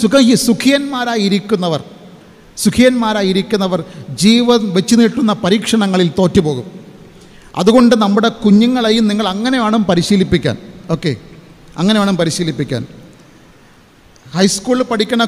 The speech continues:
കുട്ടി വീട്ടിലുണ്ട്, പക്ഷേ ഒരു കടയിൽ പോലും പറഞ്ഞു വിടില്ല. ഇന്നത്തെ പാരൻസ് ഒരു കടയിൽ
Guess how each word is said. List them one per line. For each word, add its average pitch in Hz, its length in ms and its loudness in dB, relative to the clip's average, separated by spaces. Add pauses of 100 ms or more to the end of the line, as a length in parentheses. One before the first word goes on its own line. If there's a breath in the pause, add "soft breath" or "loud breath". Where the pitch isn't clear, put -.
കുട്ടി 214 240 -2 (100)
വീട്ടിലുണ്ട്, 185 500 0 (880)
പക്ഷേ 226 240 -2 (120)
ഒരു 220 120 0 (100)
കടയിൽ 214 320 -2 (120)
പോലും 196 280 -2
പറഞ്ഞു 156 300 -4
വിടില്ല. 123 260 -6 (1500)
ഇന്നത്തെ 214 320 2
പാരൻസ് 208 420 -4 (680)
ഒരു 262 80 -4 (120)
കടയിൽ 240 300 0